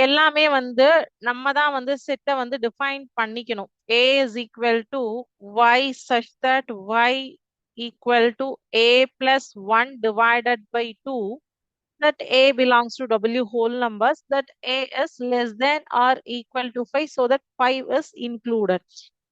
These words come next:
இப்போ ஏவினுடைய, ஸ்மால் ஏவினுடைய மதிப்பு என்ன? ஹோல் நம்பரா இருந்தா ஜீரோ, ஒண்ணு, ரெண்டு, மூணு, நாலு,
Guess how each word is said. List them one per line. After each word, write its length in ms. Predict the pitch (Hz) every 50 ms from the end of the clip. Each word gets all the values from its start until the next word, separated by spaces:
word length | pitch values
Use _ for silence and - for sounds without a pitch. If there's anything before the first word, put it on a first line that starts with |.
| _ -
இப்போ 280 | 277 254 - - 320 339 330 - - - - - 247 240 254 277 285 302
ஏவினுடைய, 720 | 311 320 339 339 349 330 339 330 330 311 294 285 285 269 254 - -
ஸ்மால் 480 | - 254 254 254 269 285 311 330 330 320 302 269 269
ஏவினுடைய 420 | 269 262 269 269 262 247 254 247 247 233 226
மதிப்பு 340 | 233 226 262 247 _ - 277 254 247 240
என்ன? 140 | 226 226 226 226 226 226 226 220 208 226
ஹோல் 260 | 240 254 269 277 277 262 262
நம்பரா 340 | 254 240 240 240 240 240 233 233 226 208
இருந்தா 320 | 202 208 202 196 220 254 294 285 220 190 220
ஜீரோ, 300 | 226 233 233 240 247 247 247 226 220
ஒண்ணு, 260 | 220 214 214 214 226 240 233 220 214
ரெண்டு, 280 | 208 208 208 208 220 233 226 214 208
மூணு, 300 | 208 208 208 208 220 254 311 - _ _ _ - - _ _ _ _ _ -
நாலு, 500 | 208 226 233 233 240 240 233 233 233